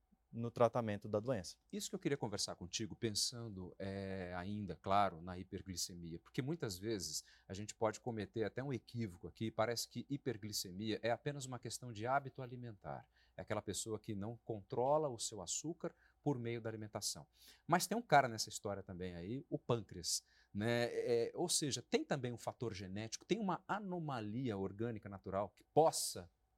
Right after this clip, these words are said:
Speaker 2: proporcionar uma, uma hiperglicemia, até para aquelas pessoas que nem são muito ligadas em doce?
Speaker 1: Tem, com certeza. Existe um fator genético.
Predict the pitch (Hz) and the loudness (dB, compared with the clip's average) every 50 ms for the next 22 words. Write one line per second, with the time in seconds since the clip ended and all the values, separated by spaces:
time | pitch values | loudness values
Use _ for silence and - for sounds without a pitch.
0 | _ _ _ _ _ _ _ - - 123 - - 120 - - - 101 95 104 110 | _ _ _ _ _ _ _ 0 0 0 2 2 2 2 0 0 -2 -2 -2 0
1 | 123 127 - 101 101 98 98 98 - - 104 98 104 120 123 - 117 98 101 101 | 0 -2 -4 -4 -6 -4 -4 -4 -6 -6 -6 -6 -6 -6 -6 -6 -8 -8 -6 -6
2 | 95 - - 95 101 120 120 - _ - - - - - 226 247 202 - 180 160 | -4 -4 -4 -4 -6 -6 -6 -8 _ -4 -2 2 4 4 4 4 2 2 0 0
3 | - - 147 - - 151 - - 143 156 175 170 - 151 127 123 117 - 107 104 | 0 -2 -4 -2 -2 -4 -4 -4 -4 -4 -4 -4 -4 -4 -6 -8 -8 -8 -6 -2
4 | 90 110 120 127 107 92 95 95 117 156 - - - _ _ _ _ - - 127 | 0 0 0 0 -2 -6 -6 -6 -6 -6 -6 -8 -14 _ _ _ _ 4 4 6
5 | 110 110 127 156 165 - - - 110 113 - - 160 - - 110 107 117 120 120 | 6 6 4 2 2 0 -4 -4 -4 -2 -2 -2 -4 -2 2 2 2 2 2 0
6 | 107 104 101 113 139 160 - 151 139 - - 127 113 - - 113 101 110 107 107 | -2 0 2 2 2 2 2 0 0 2 4 2 4 4 2 2 2 2 0 0
7 | 107 104 104 113 127 - - - 180 | 0 0 0 0 -2 -4 -8 -12 -12